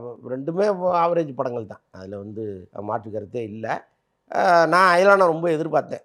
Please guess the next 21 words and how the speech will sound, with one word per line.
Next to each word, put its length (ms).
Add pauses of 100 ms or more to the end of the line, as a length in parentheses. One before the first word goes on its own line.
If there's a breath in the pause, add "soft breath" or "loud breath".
(120)
ரொம்ப 500
சுவாரஸ்யமான 720
ஒரு 120
படமா 260
அது 220
இருக்கும்னு 380
நினைச்சேன். 300 (420)
அவ்வளவு 340
சுவாரஸ்யங்கள் 580
அதுல 220
இல்ல. 380 (100)
வாய்ப்பிருந்தும் 640
அதை 180
வந்து 180
ரவிக்குமார் 480 (380)
தவற 280
விட்டாரு. 380 (220)
ஒரு, 440
அவர் 260
நாலேஜ் 360
அவ்வளவுதான். 480